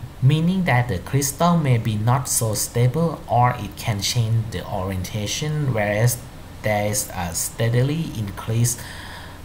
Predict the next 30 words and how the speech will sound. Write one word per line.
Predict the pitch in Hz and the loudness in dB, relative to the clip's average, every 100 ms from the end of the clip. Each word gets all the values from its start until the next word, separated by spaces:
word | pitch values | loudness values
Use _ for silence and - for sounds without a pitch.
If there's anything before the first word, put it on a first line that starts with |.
| - | -14
for | - 92 | -2 0
the | 87 80 | 0 -4
linear | 87 90 85 76 | -4 -4 -4 -4
chain. | - 87 82 - - - - - - - - - - - - - | -4 -4 -6 -8 -12 -14 -16 -16 -16 -16 -16 -14 -12 -12 -12 0
This | 170 196 | 2 2
is | 214 - | 0 0
the | 107 90 | 2 2
summary | - 110 107 117 143 139 - - | 4 2 4 4 4 0 -4 0
of | 101 95 - - - - | 2 0 -4 -12 -14 -6
my | 107 101 90 | -2 0 0
work. | 101 95 78 - - - - - - - - | 0 -2 -4 -8 -12 -12 -12 -14 -14 -14 0
Thank | 151 170 170 | 2 4 4
you | 196 190 156 131 - | 4 4 2 0 -6
for | - 117 104 98 - - - - 104 | 0 4 6 4 2 -6 -12 -10 -2
all | 107 110 | 2 2
of | 120 | 4
your | 113 | 2
attention, | 90 110 - 120 110 151 147 98 | 2 -2 0 0 2 0 -2 -2
and | 95 95 | -4 -2
I | 113 113 | -2 2
want | 113 120 131 | 2 4 4
to | 131 131 | 2 2
acknowledge, | 131 131 117 104 92 85 - - - - - - 92 | 0 4 4 4 0 0 -2 -2 -12 -14 -14 -10 -6
uh, | 92 92 90 - - | -4 -4 -6 -8 -8
the | 82 85 - | -8 -8 -2
S | 117 135 - | 0 0 2
U | 123 117 | 4 4
T | - 120 | 4 0
University | 101 98 95 95 101 - 117 - 135 131 113 | 2 2 0 2 0 0 -2 0 2 4 2
for | - - 104 95 95 | 0 2 4 6 4